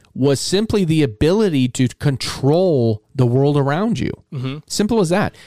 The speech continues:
Speaker 1: And I've told Mike, you know, I've said, "Look, to me, it's, it's very simple, which is that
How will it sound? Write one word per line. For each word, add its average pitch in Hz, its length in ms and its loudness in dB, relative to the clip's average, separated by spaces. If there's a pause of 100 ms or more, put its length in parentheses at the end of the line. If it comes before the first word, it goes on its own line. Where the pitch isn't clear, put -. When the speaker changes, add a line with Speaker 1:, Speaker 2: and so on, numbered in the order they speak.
(120)
Speaker 1:
And 147 120 0
I've 160 120 0
told 254 280 0
Mike, - 340 -2
you 123 60 -2
know, 120 120 2
I've 127 140 0
said, 143 260 -2
"Look, 214 260 -2 (480)
to 156 100 0
me, 247 160 0
it's, 220 140 -2
it's - 220 -4
very 160 260 0
simple, - 400 -6 (360)
which 143 240 -2
is 151 180 0
that 151 260 -4